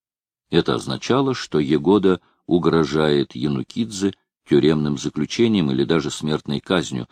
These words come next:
хотя я думаю, что Янукидзе до последнего момента не верил, что Сталин так расправится с ним. Впрочем, каковы бы ни были его соображения, он достаточно хорошо знал Сосо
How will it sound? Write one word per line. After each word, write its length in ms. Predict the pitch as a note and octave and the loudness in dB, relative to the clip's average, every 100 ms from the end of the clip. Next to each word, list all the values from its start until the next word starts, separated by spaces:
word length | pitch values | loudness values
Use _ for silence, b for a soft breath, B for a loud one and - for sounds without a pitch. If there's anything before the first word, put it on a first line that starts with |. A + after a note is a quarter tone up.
| B B | B B
хотя 280 | - F#2 A2+ | 0 2 6
я 140 | A2 | 6
думаю, 320 | A2 A#2 G#2+ | 4 4 4
что 300 | G2+ - F#2+ | 0 2 2
Янукидзе 800 | F2 D2+ F#2+ E2+ - B2 G2+ E2 | 4 4 2 2 0 -2 -2 -2
до 120 | E2 F2+ | 0 0
последнего 560 | F2 - G2 G2 F2+ | -2 -2 -2 0 0
момента 480 | E2+ E2+ G2 G2+ A2+ | 2 2 2 0 0
не 140 | F2+ | 2
верил, 340 | F2+ A2+ D2 A#1+ | 4 2 2 -2
что 280 | - - D2 | -6 -6 -6
Сталин 480 | - A2 G#2+ G#2 | -4 0 0 0
так 260 | - F2 E2 | -2 -4 -2
расправится 720 | C#2+ - - C2+ A#1+ - - | -6 -6 -8 -6 -6 -10 -14
с 120 | - | -14
ним. 160 | - A#1 _ _ _ _ B B B - | -14 -18 _ _ _ _ B B B -20
Впрочем, 560 | - C3+ F3 - D3+ - _ _ | 2 6 8 6 0 -2 _ _
каковы 400 | A#2 - D#3 F3 | 2 4 6 8
бы 140 | C3 | 8
ни 160 | A#2 A2 | 8 6
были 240 | E2+ D#2 | 6 6
его 220 | D2+ C2+ | 6 4
соображения, 760 | C2+ - C#2+ D#2 E2 D#3 D#3 C#3 | 2 -2 0 0 2 2 2 0
он 240 | - F#2+ | 2 2
достаточно 720 | D2+ E2+ - C#3+ - - A2+ | 2 0 0 -2 -2 -4 -4
хорошо 440 | A2 F#2 F2 - G#2+ | -2 0 0 2 0
знал 500 | C#2+ D#2+ F2+ E2 - | 0 0 0 0 -4
Сосо 640 | - - C2+ - - F2 | -12 -8 -8 -6 -2 -2